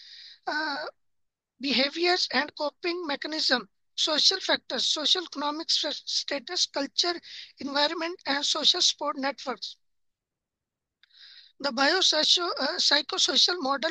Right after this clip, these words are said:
emphasizes the inter-, uh, connectedness of biological, psychological, and social factors in health and disease. Understanding these interconnected,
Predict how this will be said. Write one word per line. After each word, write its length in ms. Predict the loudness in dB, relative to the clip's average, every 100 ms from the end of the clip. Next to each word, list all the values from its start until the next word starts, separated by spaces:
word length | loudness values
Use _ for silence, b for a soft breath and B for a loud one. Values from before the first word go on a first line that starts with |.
| -4
emphasizes 480 | -8 0 2 2 0
the 180 | -4 -4
inter-, 280 | -8 -16 _ _ _ B B B B -8
uh, 140 | -8
connectedness 720 | -4 -4 -4 -8 -2 0 2 2
of 180 | 2 0 0
biological, 640 | 0 0 -2 0 2 4
psychological, 720 | 2 2 -2 0 -4 0 0 0
and 180 | -2 -2
social 320 | 0 2 0
factors 460 | -2 -4 -4 -14 -12
in 100 | -8
health 280 | 0 0 0 -4
and 120 | -2
disease. 420 | -2 -2 -2 -6 -8 B B B B B -4
Understanding 760 | -2 2 0 2 0 0 -4 -2
these 240 | -4 -4 -6
interconnected, 920 | -12 -12 -14 -4 -4 -4 _ -8 -8